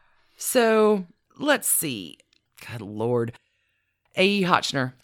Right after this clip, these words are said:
"The last time I saw Ernest in nineteen sixty-one, when he was being treated in hospital for depression and paranoia, he was still thinking of his lost love, Hadley. It was just two weeks before he committed suicide by shooting himself.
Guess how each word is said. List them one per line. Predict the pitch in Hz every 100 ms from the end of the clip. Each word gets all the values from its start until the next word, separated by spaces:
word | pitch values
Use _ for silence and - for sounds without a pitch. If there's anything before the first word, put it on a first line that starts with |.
| _
"The | 160 151
last | 156 165
time | 196 185
I | 180
saw | - 175 -
Ernest | 151 151 156 - -
in | 147
nineteen | 139 - - 147
sixty-one, | - - - 160 147 135 135 131
when | 131
he | 135
was | 131
being | - 135
treated | 135 147 143 143
in | 139 139 127
hospital | 139 135 - 139 135
for | - 131
depression | 123 143 131 - 139
and | 143
paranoia, | 151 143 139 123 120 120 _ _ _ _
he | - 143
was | 143
still | - 143 127
thinking | - 135 139 131
of | 127
his | 127 117 117
lost | 117 117 120
love, | 113 110
Hadley. | 110 110 113 113 _ _ _ _ _ _ _ -
It |
was | 135 131
just | 147 - -
two | 165 165
weeks | 160 - -
before | 143 - 151
he | 151
committed | 170 147 139 147
suicide | - 120 117 127 120 123
by | 123
shooting | - 147 135 123
himself. | 117 - 117 117